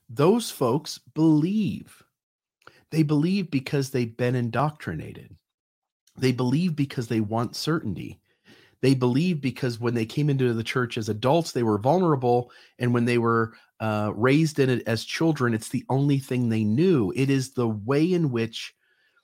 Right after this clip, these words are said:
um, they were raised to, um, make sense of the world around them. And, and so when you're born into something, it's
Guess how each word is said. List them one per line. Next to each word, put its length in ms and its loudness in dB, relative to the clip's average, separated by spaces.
um, 460 -4
they 200 0
were 200 4
raised 680 -2
to, 540 -2
um, 500 -8
make 260 -2
sense 440 -2
of 200 -2
the 120 2
world 320 2
around 520 -2
them. 300 -10
And, 440 2
and 300 -2
so 220 0
when 400 2
you're 180 4
born 480 4
into 360 0
something, 680 -6
it's 200 0